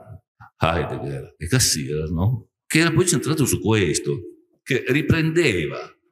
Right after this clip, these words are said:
fondamentalmente il vecchio confronto tra Hegel e, e i romantici su, sul concetto di fantasia e di Einbildungskraft,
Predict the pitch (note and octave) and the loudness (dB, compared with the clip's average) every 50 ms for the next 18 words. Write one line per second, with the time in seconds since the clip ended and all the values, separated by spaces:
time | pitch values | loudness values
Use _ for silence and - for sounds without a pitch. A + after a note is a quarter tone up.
0 | _ _ _ _ - _ _ _ _ _ _ _ _ _ _ _ - - - G3+ | _ _ _ _ -20 _ _ _ _ _ _ _ _ _ _ _ -4 0 2 2
1 | A#3+ G#3+ B2+ G2+ G2 F2 - D#2+ F2 G#2+ A#2 G2 - - C#2+ D2+ F2 - - E2 | 4 4 4 2 2 0 0 0 2 2 2 0 0 -4 -6 -2 -2 -2 -2 -2
2 | C#2+ - C#2 - - E2+ E2+ E2 - D#2+ D2+ - E2 C#2+ C#2 - F2 F2 E2 D2 | -6 -6 -4 -2 0 0 0 0 -2 -6 -6 -4 -4 -4 -2 -2 -2 -2 -2 -2
3 | C#2+ C2 C2 B1+ - - - D2 C#2 C2+ - - - C#2+ C#2 C2 B1+ C2 D2+ F2 | -4 -6 -8 -12 -16 -10 -6 -4 -4 -4 -4 -6 -6 -4 -4 -2 -2 -2 0 0
4 | F#2 F#2 E2+ D2 C#2+ C#2 - - - - - C2 C2 - _ - - - - _ | 2 0 0 -2 -4 -6 -8 -12 -6 -6 -6 -6 -6 -10 _ -6 -8 -8 -8 _
5 | - - D#2+ - - C2+ - F2+ D#2+ - C#2+ C2 C2+ C#2+ C2 C2+ D2 C#2 - C#2 | -4 -4 -4 -4 -2 -2 -2 -2 -2 -2 -6 -6 -6 -6 -6 -6 -8 -8 -6 -4
6 | C#2 - - E2 D#2+ D#2 C2+ C2 C#2 C2+ C2 C2 - C#2 D#2 E2 F2 F#2+ F#2+ F#2 | -2 0 0 0 0 0 -2 -2 -4 -4 -4 -4 -6 -4 -4 -2 0 0 0 0
7 | - G2 F2+ E2 E2 - - - - _ | 0 0 0 0 -2 -4 -12 -16 -18 _